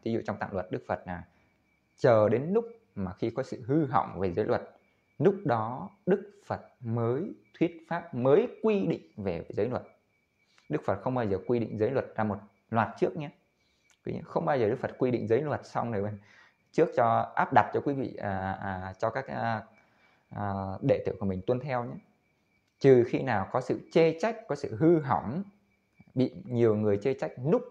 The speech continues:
bấy giờ Đức Phật mới quy định giới luật. Ví dụ như là tại sao Đức Phật không quy định là tỳ kheo không được hành dâm? Ừ. Thì phải chờ có lúc mà thời điểm khi mà xảy ra có một vị tỳ kheo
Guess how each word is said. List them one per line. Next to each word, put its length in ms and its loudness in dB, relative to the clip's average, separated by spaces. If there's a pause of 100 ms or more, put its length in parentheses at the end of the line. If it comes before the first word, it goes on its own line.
bấy 280 4
giờ 260 6
Đức 220 -4
Phật 200 -4
mới 160 -6
quy 100 0
định 160 -4
giới 100 -2
luật. 160 -6 (1000)
Ví 80 0
dụ 100 2
như 140 -2
là 100 -2
tại 120 2
sao 160 -2
Đức 140 0
Phật 140 -4
không 120 -6
quy 140 0
định 300 -2
là 220 -8
tỳ 120 0
kheo 260 -4
không 200 -6
được 160 -6
hành 180 -6
dâm? 140 4 (1080)
Ừ. 60 -8 (400)
Thì 140 0
phải 100 2
chờ 520 10
có 80 2
lúc 300 4 (140)
mà 120 -2
thời 240 4
điểm 360 4 (760)
khi 240 4
mà 200 2 (180)
xảy 240 -2
ra 300 2
có 60 -2
một 200 -2
vị 260 0
tỳ 160 4
kheo 360 2